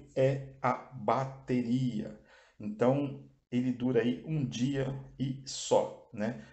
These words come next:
A gente já via isso em outros relógios da, da linha Ivo, mas a gente esperava um pouquinho mais. Mas se bem que a tela dele grande assim, não é de se esperar, é, aliás, de se esperar que ele realmente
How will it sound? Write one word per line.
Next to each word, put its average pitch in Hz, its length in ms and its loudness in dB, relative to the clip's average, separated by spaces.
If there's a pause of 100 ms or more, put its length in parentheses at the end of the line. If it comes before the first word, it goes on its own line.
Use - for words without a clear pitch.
A - 80 -2
gente - 160 -4
já 214 80 2
via 156 180 0
isso 127 240 0
em 110 40 -4
outros 113 180 -4
relógios 101 320 0
da, 98 320 -2 (180)
da 101 160 2
linha 117 240 2
Ivo, 139 260 2
mas 135 200 4
a - 20 2
gente 139 100 0
esperava 120 340 2
um 156 100 -6
pouquinho 180 380 -8
mais. - 360 -6 (240)
Mas 196 180 -2
se 190 100 -4
bem 208 140 0
que 214 100 2
a - 40 0
tela 185 320 2
dele 147 220 0
grande 123 360 4
assim, 131 240 -4
não 139 120 0
é 123 80 2
de 127 80 -4
se - 100 -12
esperar, 117 520 0 (460)
é, 135 300 2
aliás, 104 480 -2
de 139 120 -6
se - 200 -4
esperar 110 460 -2
que - 100 -10
ele 127 100 -2
realmente 107 640 -4